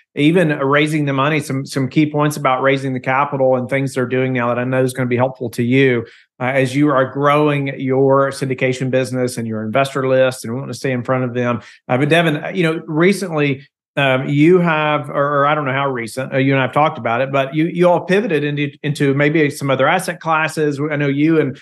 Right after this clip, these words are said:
probably you and I both were, uh, very multifamily focused, right? And have been for a long time.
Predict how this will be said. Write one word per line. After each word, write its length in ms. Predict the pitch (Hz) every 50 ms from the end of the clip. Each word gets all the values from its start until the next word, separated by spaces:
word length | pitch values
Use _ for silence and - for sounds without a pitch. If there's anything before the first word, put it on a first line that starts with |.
| _ _ -
probably 200 | - 170 160 151
you 80 | 156 156
and 80 | 147
I 80 | 143 135
both 280 | 135 147 151 147 143
were, 240 | 127 123 127 131 -
uh, 140 | 143 143 139 147
very 360 | 143 143 151 190 202 196 170
multifamily 640 | 156 156 151 131 143 135 131 143 135 131 123 117 -
focused, 440 | 127 123 120 - 113 107 104 - 120
right? 180 | 120 123 127
And 80 | - 120
have 180 | 127 131 127
been 160 | 127 127 123 110
for 120 | 127 120
a 40 | 120
long 160 | 117 117 117
time. 240 | 127 127 127 123